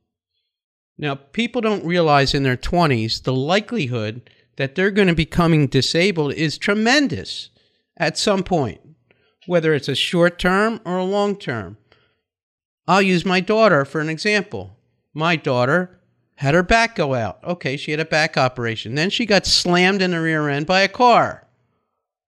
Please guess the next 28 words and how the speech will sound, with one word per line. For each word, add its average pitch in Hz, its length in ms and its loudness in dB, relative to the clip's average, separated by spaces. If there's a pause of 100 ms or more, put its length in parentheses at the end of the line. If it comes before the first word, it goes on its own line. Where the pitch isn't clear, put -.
(120)
that 160 160 -6
put 180 160 -2
her 170 120 2
out 170 200 2
for 175 100 -6
six - 380 -4
months. 226 380 -2
That's 151 320 -4
called 214 340 2
disability. 196 840 2 (720)
Guess 208 300 2
what? 220 460 2 (1000)
Thankfully, 185 680 2
she 175 180 -6
had 160 160 2
a 147 60 -2
great 147 440 0
program 170 520 0
at 139 120 -8
work 127 560 -10 (760)
that 147 220 -2
paid 156 240 0
her 147 140 -2
disabi-, 135 560 -8
that 139 200 0
paid 151 240 2
her 139 340 0 (880)
income. 151 580 0